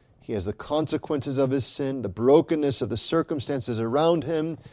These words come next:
he has his rebellious son. All of these things are being used by the Lord in an orchestration of tremendous grace toward David,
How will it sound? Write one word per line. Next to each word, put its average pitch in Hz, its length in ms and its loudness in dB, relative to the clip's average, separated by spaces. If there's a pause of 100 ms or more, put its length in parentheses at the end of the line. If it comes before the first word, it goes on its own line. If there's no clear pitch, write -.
(220)
he - 120 -8
has 113 120 -2
his 110 140 -2
rebellious 117 500 4
son. 180 440 4
All 190 380 8
of 175 80 6
these 156 240 4
things 110 460 0 (260)
are 127 160 2
being 123 360 4
used 175 500 4
by 151 140 0
the 139 120 4
Lord 131 440 6
in 123 120 2
an 131 120 0
orchestration 156 1120 4 (360)
of 120 120 -6
tremendous 180 680 6
grace 143 340 2
toward 175 540 6
David, 127 640 4